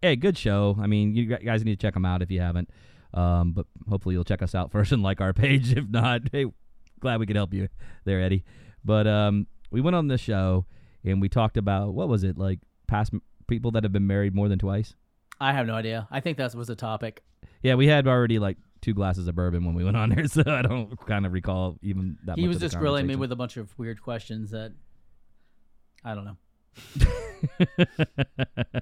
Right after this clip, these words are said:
Speaker 2: I did my
Speaker 1: So
Speaker 2: best and to answer honestly, and if I wasn't
Speaker 1: So
Speaker 2: entertaining, fuck you guys.
Speaker 1: <laughs> So, yeah, exactly. So we, we had a lot of fun. We went on the show, man. It was a good time, man. Him,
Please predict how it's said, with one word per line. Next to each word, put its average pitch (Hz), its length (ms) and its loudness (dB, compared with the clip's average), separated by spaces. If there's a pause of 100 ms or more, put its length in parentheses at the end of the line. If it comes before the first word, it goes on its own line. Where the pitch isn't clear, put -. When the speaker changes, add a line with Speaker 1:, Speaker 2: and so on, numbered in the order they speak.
(380)
Speaker 2:
I 131 80 -8
did 135 160 -4
my 131 100 -2
Speaker 1:
So 135 320 6
Speaker 2:
best 127 100 -4
and 123 260 -6
to 127 100 -10
answer 127 340 -6
honestly, 117 640 -8 (200)
and 113 80 -10
if 113 120 -10
I 113 60 -6
wasn't 120 240 2
Speaker 1:
So 165 60 4
Speaker 2:
entertaining, 123 600 0
fuck 110 200 -12
you 107 60 -10
guys. 104 320 -16 (460)
Speaker 1:
<laughs> 175 40 0 (380)
So, - 200 4 (200)
yeah, 151 80 4
exactly. 127 520 -2
So 185 220 2 (280)
we, 254 220 6 (320)
we 196 80 4
had 208 120 6
a - 20 4
lot 175 160 6
of 151 60 0
fun. 123 200 6
We 135 120 8
went 139 100 6
on 135 60 6
the 131 80 4
show, 110 200 2
man. 110 140 4
It - 20 4
was 113 120 2
a - 20 -4
good 117 140 2
time, 98 260 2
man. 98 260 2
Him, 107 220 0